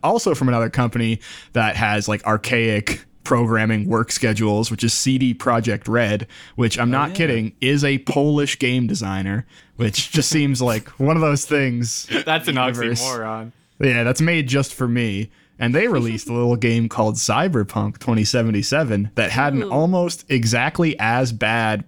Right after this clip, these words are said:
Speaker 1: backlash and the same kind of rash of technical issues. And, uh, I think that proves to us, alongside the dreadful wave of Hollywood movies, that, uh,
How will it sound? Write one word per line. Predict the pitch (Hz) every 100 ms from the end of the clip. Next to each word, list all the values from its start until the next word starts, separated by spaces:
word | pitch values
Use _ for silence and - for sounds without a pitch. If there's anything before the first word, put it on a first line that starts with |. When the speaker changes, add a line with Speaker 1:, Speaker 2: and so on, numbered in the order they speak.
| _ -
Speaker 1:
backlash | 110 131 151 156 175 180 - - - - -
and | 143 147 135
the | 131
same | - 131 123 120
kind | 123 117
of | 104 107
rash | 107 110 110
of | 110 -
technical | 113 107 107 101
issues. | 98 98 101 87 87 - - - - -
And, | 113 127 131 143
uh, | 147 151
I | 131
think | 143 214 208
that | 202 -
proves | 175 214 220
to | - 120
us, | 110 - - - _ _ -
alongside | 131 147 147 151 143 147 135
the | 135 127
dreadful | 113 113 127 127 131 123 117
wave | 113 113 123 127 113
of | 104 107 - - -
Hollywood | 123 123 123 120
movies, | 120 120 127 147 151 156
that, | - 117 113 - -
uh, | 110 110 104